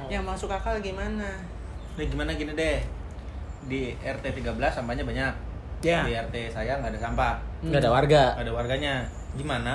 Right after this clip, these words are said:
Speaker 2: kalau saya jadi R T tiga belas,
Speaker 1: Ya.
Speaker 2: Bapak R W, eh, R T tiga belas jadi R T satu.
Speaker 1: Hmm.
Speaker 2: Sekalian warga dan sampahnya dipindahin. Jadi di R T tiga belas itu udah nggak ada sampah, nggak ada warganya.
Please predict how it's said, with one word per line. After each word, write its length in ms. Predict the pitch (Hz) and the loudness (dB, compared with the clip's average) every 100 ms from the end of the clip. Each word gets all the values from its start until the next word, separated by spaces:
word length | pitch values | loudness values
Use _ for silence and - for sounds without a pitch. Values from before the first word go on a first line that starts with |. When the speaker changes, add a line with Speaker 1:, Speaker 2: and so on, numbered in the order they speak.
| 170 | 0
Speaker 2:
kalau 240 | 147 123 | -2 0
saya 460 | - 170 156 123 139 - - - - | 0 2 2 2 -2 -4 -4 -4 0
jadi 400 | 143 135 120 143 143 | 2 2 2 0 2
R 60 | 127 | 0
T 160 | 123 117 | -2 -4
tiga 320 | 120 113 117 | -4 -4 -2
belas, 580 | 113 107 107 160 - - - - - - - - - | 0 0 0 0 -2 -6 -8 -6 -6 -8 -10 -10 -2
Speaker 1:
Ya. 180 | - 139 | 2 4
Speaker 2:
Bapak 140 | 131 120 | 4 0
R 40 | 117 | 0
W, 60 | 120 | -2
eh, 320 | 127 139 147 - | 0 0 -2 -4
R 120 | 135 | -4
T 40 | 127 | -4
tiga 240 | 113 117 | -2 -2
belas 220 | 127 123 - | 0 -2 -2
jadi 420 | 113 - - 117 | -8 -6 -6 -6
R 80 | 107 | -6
T 80 | |
satu. 480 | 113 135 143 156 131 120 - | -4 -4 0 0 0 -2 -6
Speaker 1:
Hmm. 400 | 156 151 147 135 139 - - - - - | -4 -2 -2 -2 -4 -6 -6 -8 -8 -8
Speaker 2:
Sekalian 560 | - 139 127 117 120 156 | -6 -2 0 2 0 0
warga 340 | - 127 123 151 | -2 -2 2 2
dan 140 | 165 | 4
sampahnya 340 | 131 117 139 147 | 2 -2 -2 -2
dipindahin. 460 | 131 131 143 135 | 0 2 2 2
Jadi 240 | 135 185 160 | 2 2 2
di 80 | |
R 160 | 135 123 | 2 0
T 80 | - | -4
tiga 160 | 117 117 | -4 -2
belas 300 | 135 123 - | 0 -2 -2
itu 220 | - 151 | -6 -2
udah 100 | 131 | -2
nggak 220 | 120 110 | 0 0
ada 60 | 113 | 0
sampah, 320 | 113 120 143 | 0 0 2
nggak 140 | 131 110 | 2 0
ada 100 | 113 | 2
warganya. 460 | 120 135 170 170 | 4 6 6 6